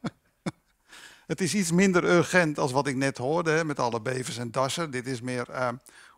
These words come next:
hoe, eh, zorg ik dat ik mijn systeem ook een beetje begrijp? Ehm, en hoe gaan we om met dijkmonitoring? En in welke fase zitten we? Want dat doen we al heel lang. Eh, maar goed, eh, kunnen we die, dat, dat niet naar een volgende fase brengen? Ehm,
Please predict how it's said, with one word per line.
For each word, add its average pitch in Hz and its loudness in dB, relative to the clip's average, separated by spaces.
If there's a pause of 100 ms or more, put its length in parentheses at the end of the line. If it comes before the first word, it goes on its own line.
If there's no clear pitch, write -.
hoe, 135 -8
eh, 135 -14
zorg 139 -8
ik 135 -12
dat 139 -14
ik 170 -20
mijn 160 -14
systeem 120 -12
ook 117 -12
een 123 -16
beetje 117 -10
begrijp? 123 -8 (640)
Ehm, 123 -10
en 143 -10
hoe 135 -8
gaan 131 0
we 123 -8
om 147 -4
met 131 -8
dijkmonitoring? 113 -4 (120)
En - -16
in 117 -12
welke 123 -6
fase 120 -2
zitten 107 -10
we? 95 -12
Want 104 -10
dat 104 -12
doen 117 -14
we 110 -10
al 107 -4
heel 120 -2
lang. 117 -4 (720)
Eh, 123 -6 (380)
maar - -10
goed, 135 -10
eh, 123 -14 (480)
kunnen 139 -12
we 123 -10
die, 135 -8
dat, 139 -10 (200)
dat 143 -12
niet 143 -10
naar 127 -4
een 131 -6
volgende 117 -8
fase 110 -8
brengen? 92 -18 (520)
Ehm, - -12